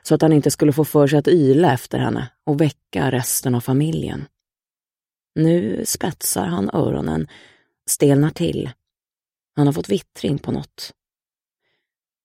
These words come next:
Redan innan hon kan skönja skepnaden som lösgör sig från skuggorna runt monumentets stentandade grin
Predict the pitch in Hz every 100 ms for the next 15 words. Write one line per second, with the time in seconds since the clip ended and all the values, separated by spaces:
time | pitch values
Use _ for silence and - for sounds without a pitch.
0 | _ 202 233 214 208 120 202 202 180 131
1 | 127 131 - 190 135 147 - 143 - 131
2 | 123 120 120 131 135 143 143 120 - 131
3 | 123 131 123 123 - 156 127 123 117 120
4 | 120 - 139 135 147 120 117 - 123 -
5 | - 156 120 113 - 123 113 120 135 131
6 | 117 113 127